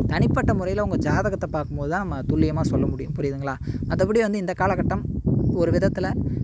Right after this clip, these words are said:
தந்தையின் ஒத்துழைப்பு கட்டாயமா உங்களுக்கு கிடைக்கும். ஏன்னா தந்தை வழி உறவினர்களும் சரி, அஹ், தந்தையும் கூட உங்களுக்கு ஒத்துழைப்பா இருப்பாங்க.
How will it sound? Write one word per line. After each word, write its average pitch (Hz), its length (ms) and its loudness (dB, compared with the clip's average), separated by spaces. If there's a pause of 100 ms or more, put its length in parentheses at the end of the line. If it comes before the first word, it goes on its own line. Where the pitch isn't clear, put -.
(160)
தந்தையின் 214 600 2 (460)
ஒத்துழைப்பு 208 800 0 (160)
கட்டாயமா 180 680 0
உங்களுக்கு 160 320 -4
கிடைக்கும். 143 580 -2 (460)
ஏன்னா 196 280 2 (100)
தந்தை - 400 2
வழி 165 320 0 (240)
உறவினர்களும் 175 800 0
சரி, 165 180 0 (480)
அஹ், 151 320 -2
தந்தையும் 220 560 0
கூட 226 380 0 (100)
உங்களுக்கு 190 360 -2
ஒத்துழைப்பா 165 460 -2
இருப்பாங்க. 160 340 -6